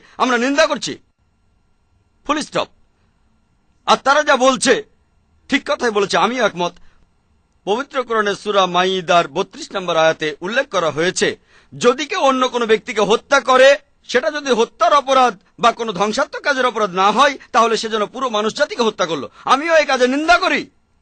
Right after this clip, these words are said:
যদি এগারোই সেপ্টেম্বরে তিন হাজারেরও বেশি নিরীহ মানুষ মারা যায়, সেটাকে নিন্দা করাই উচিত। লন্ডনে পঞ্চাশ জনেরও বেশি নিরীহ মানুষ মারা যাওয়াটাও নিন্দনীয়, তবে এখানেই থেমে যাওয়া যাবে না।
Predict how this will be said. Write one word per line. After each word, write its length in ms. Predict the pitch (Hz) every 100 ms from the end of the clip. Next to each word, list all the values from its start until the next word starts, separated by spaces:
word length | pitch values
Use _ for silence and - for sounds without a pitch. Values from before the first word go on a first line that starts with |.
| 131
যদি 240 | 127 208 202
এগারোই 420 | 190 220 285 311
সেপ্টেম্বরে 580 | - 302 - 269 254 240
তিন 240 | 254 254
হাজারেরও 460 | 226 233 240 226 220
বেশি 400 | 214 214 226 214
নিরীহ 360 | 196 247 262
মানুষ 380 | 233 214 214 185
মারা 280 | 185 202 240
যায়, 260 | 226 165 - _ -
সেটাকে 360 | 226 240 220
নিন্দা 280 | 220 247 285
করাই 240 | 339 320
উচিত। 340 | 254 220 262 190 _ _ _ _
লন্ডনে 500 | 127 175 233 254 247
পঞ্চাশ 520 | 233 214 240 220 311 320
জনেরও 360 | 277 269 254
বেশি 240 | 226 220 233
নিরীহ 320 | 233 240 240
মানুষ 340 | 220 233 226
মারা 240 | 208 214 220
যাওয়াটাও 460 | 226 226 226 226
নিন্দনীয়, 720 | 220 269 294 359 349 294 220 - -
তবে 200 | 254 240
এখানেই 280 | 226 285 311
থেমে 240 | 294 285
যাওয়া 200 | 262 247
যাবে 180 | 240 208
না। 160 | 143